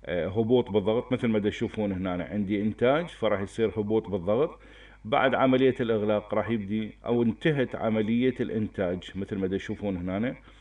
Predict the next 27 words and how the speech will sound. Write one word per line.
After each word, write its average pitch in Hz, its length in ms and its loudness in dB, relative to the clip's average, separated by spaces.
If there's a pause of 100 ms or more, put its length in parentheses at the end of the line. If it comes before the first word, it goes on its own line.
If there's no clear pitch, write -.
(300)
هذا 107 200 4
راح 104 180 2
نسميه 131 840 0
جزء 123 340 -4
الضغط 110 460 2
ال 104 60 0
بي 107 160 0
دبليو 104 320 2
إف. 139 360 0 (500)
عندما 113 520 2
زمن 143 360 2
الإغلاق 135 520 4
صفر 110 420 -2
بعد 113 260 4
ما 120 200 6
غالق 92 420 2
يعني، 80 180 -6 (160)
بس 110 120 2
شنو 151 220 2
دا 131 140 4
يصير 143 260 2
عندي 117 240 2
هنا؟ 113 260 2
عندي 110 300 -2
دا 110 100 2
يصير 117 260 -2
إنتاج. 90 440 -6